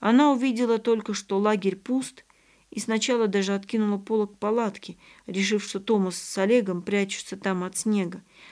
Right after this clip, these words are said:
хотя палатка лежала плоско на земле, и спрятаться под ней никто не мог.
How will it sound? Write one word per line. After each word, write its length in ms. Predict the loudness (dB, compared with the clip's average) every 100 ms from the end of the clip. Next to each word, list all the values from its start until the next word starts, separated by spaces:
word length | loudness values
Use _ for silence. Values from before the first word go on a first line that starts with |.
| -14
хотя 300 | -6 0 0
палатка 500 | 0 0 0 -2 -4
лежала 380 | -2 0 0 0
плоско 500 | -2 0 0 -2 -6
на 100 | -4
земле, 420 | -4 -2 -2 -4 -10 -20 _
и 80 | -12
спрятаться 580 | -2 2 2 0 -6 -8
под 200 | -8 -6
ней 360 | -6 -6 -8 _ _ _ -8
никто 320 | -6 -4 -2
не 160 | 0 0
мог. 340 | -2 -10 -20